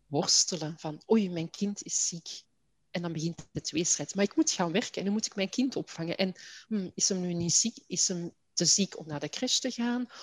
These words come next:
Of net niet?" En ik ben eigenlijk door het gebruik van essentiële oliën heel bewust geworden van hun gezondheid. En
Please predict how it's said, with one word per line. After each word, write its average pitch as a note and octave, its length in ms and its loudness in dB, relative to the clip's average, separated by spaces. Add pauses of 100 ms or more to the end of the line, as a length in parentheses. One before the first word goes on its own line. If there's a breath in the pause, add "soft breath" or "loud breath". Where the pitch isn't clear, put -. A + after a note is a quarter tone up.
(140 loud breath)
Of - 300 -14 (500)
net D#3+ 280 -8
niet?" B3+ 380 2 (520)
En G#3+ 260 2 (1080 soft breath)
ik F3+ 220 2
ben F#3 200 4
eigenlijk A3+ 560 4 (240)
door G#3+ 360 2
het C4+ 120 2
gebruik G3 400 0
van F#3 200 -4
essentiële F3 800 0
oliën G#3+ 360 0
heel G3 440 2
bewust F#3 440 0
geworden G#3 380 -2
van E3+ 200 -4
hun D#3 240 -6
gezondheid. A#3 840 -4
En F3 240 -4